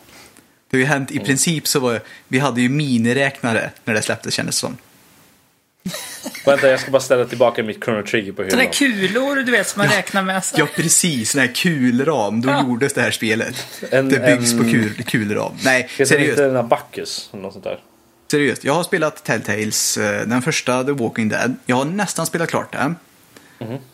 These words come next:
Speaker 1: Eh, jag tycker att det faktiskt är roligare än många, till exempel, serieavsnitt av The Walking Dead.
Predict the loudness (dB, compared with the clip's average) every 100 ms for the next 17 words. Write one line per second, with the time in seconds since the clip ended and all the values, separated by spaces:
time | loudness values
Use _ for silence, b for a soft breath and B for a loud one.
0 | -6 -2 0 0 0 -2 -2 -4 -2 -2
1 | -2 -4 -2 0 0 0 -2 -2 0 2
2 | 2 0 -2 -4 -4 -2 0 0 0 0
3 | 0 -2 -4 -2 -2 -2 -4 -6 -18 -8
4 | -6 -4 -2 0 0 0 -2 -2 -6